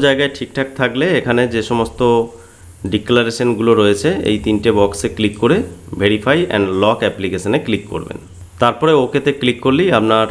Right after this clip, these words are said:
অ্যাপ্লিকেশন সাকসেসফুলভাবে সাবমিট হয়ে যাবে। অ্যাপ্লিকেশন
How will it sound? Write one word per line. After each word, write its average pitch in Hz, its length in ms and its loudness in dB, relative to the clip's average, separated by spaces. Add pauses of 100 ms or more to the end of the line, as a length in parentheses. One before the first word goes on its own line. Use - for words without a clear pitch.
(140)
অ্যাপ্লিকেশন 127 540 0 (140)
সাকসেসফুলভাবে 110 720 -2 (100)
সাবমিট 104 360 0
হয়ে 85 160 -6
যাবে। 80 160 -10 (360)
অ্যাপ্লিকেশন 165 540 -2